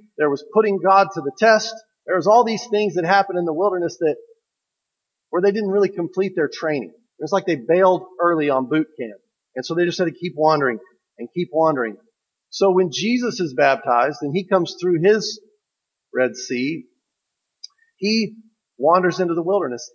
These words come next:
led by the Spirit, and begins to do these forty days of work where he is successful,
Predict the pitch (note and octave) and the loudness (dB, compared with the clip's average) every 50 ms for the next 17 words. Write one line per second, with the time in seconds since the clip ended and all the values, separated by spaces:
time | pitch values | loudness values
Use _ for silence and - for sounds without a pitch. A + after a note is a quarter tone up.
0 | - C3 C#3+ E3+ F#3+ G3+ E3 F#3 F3+ F3+ E3+ E3 - - - - G#3 G#3+ G3 E3 | -4 0 2 4 4 4 4 2 2 2 2 0 -4 -8 -8 -6 -2 -2 -2 -2
1 | D#3+ D3 - - _ _ _ _ _ _ _ _ - C3+ D#3 E3 E3+ D#3 F#3+ G3 | -2 -6 -10 -18 _ _ _ _ _ _ _ _ -8 -6 -4 -2 0 2 2 2
2 | F#3 F#3 - - E3 C#3 C3 F3+ F#3+ F#3+ G3 F3 E3 F#3 D#3+ - - _ - F3+ | 2 0 -4 -8 -8 -6 -2 -2 0 0 0 -2 -2 -4 -4 -6 -8 _ 0 2
3 | F#3+ F#3+ F#3 E3 C#3 F3 F3+ F#3 F3+ D#3+ D3 D3+ D#3+ C#3+ - - - _ _ _ | 2 2 2 0 0 2 2 4 4 2 2 0 -2 -4 -8 -14 -18 _ _ _
4 | _ _ _ _ _ - B2 A2+ A#2+ A#2+ D3 E3 D3+ G#2 - - - _ _ _ | _ _ _ _ _ -12 -12 -10 -4 0 2 2 2 2 0 -8 -20 _ _ _
5 | _ _ _ _ _ _ _ _ - C3 D3 C#3 C#3+ - - F3 F3 F3 E3+ D#3 | _ _ _ _ _ _ _ _ -4 -2 -2 -2 -2 -4 -6 -4 -2 -2 -4 -4
6 | - _ _ _ _ _ _ _ _ _ _ _ _ _ _ _ _ _ _ _ | -8 _ _ _ _ _ _ _ _ _ _ _ _ _ _ _ _ _ _ _
7 | _ _ _ - - D3 C#3+ - - E3+ - - - - - A#3+ - - - - | _ _ _ -2 -2 -2 -2 -2 -6 -8 -8 -6 -6 -4 -2 -2 -2 -4 -6 -8
8 | A2 A#2+ C#3+ D3 | -8 -8 -8 -10